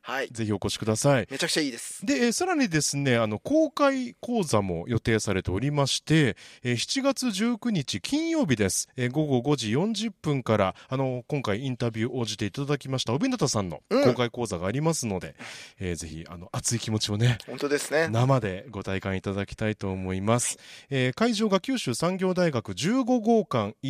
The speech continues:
Speaker 2: 一五一ゼロ一教室にて、えー、五時四十分スタート、七月十九日金曜日です。えー、無料です。
Speaker 1: はい。
Speaker 2: 申し込みも不要となっておりますので、
Speaker 1: やった。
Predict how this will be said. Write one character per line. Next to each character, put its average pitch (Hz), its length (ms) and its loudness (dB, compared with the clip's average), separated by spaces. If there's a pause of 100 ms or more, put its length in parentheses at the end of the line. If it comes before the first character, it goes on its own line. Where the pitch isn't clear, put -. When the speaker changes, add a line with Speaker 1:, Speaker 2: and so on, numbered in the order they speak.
Speaker 2:
一 226 180 -4
五 208 380 2
一 156 280 -2
ゼ 151 160 4
ロ 110 240 0
一 196 280 -4
教 220 280 2
室 - 240 -2
に 139 160 2
て、 104 240 2 (200)
え 110 120 2
ー、 - 20 -2
五 113 140 0
時 98 100 -4
四 120 160 2
十 170 140 -2
分 117 260 -2
ス - 120 -4
タ 120 180 2
ー - 20 4
ト、 95 220 -2
七 - 200 -4
月 95 220 -4
十 90 220 -2
九 87 100 -6
日 - 240 -4
金 165 200 0
曜 175 180 4
日 131 100 0
で 143 140 4
す。 - 140 -6 (200)
え 107 160 -4
ー、 104 40 -4
無 156 120 0
料 160 160 4
で 123 80 4
す。 - 320 -2
Speaker 1:
は - 80 -6
い。 135 40 2
Speaker 2:
申 139 80 4
し - 60 0
込 135 120 -2
み 123 100 0
も 117 100 -2
不 165 200 -2
要 240 160 4
と 151 260 2
な 110 80 -4
っ 110 100 -2
て 90 120 -2
お - 40 -2
り 101 120 -8
ま 101 100 -6
す - 140 -8
の 92 100 -8
で、 101 120 -6
Speaker 1:
や 104 40 -4
っ - 40 -16
た。 - 60 -20